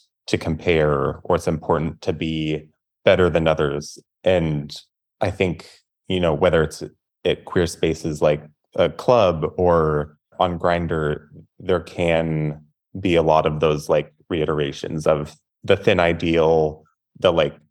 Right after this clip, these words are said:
very specific, thin, muscular, white, young,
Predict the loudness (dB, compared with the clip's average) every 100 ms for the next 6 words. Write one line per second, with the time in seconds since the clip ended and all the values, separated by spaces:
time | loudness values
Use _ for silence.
0 | _ _ -2 0 0 -2 -4 -6 -2 -2
1 | 0 2 2 0 -14 -20 _ _ _ 0
2 | 2 2 0 0 -2 -2 -4 0 -2 2
3 | 2 2 0 -6 -18 -20 _ _ _ -4
4 | 0 2 0 -2 -2 -4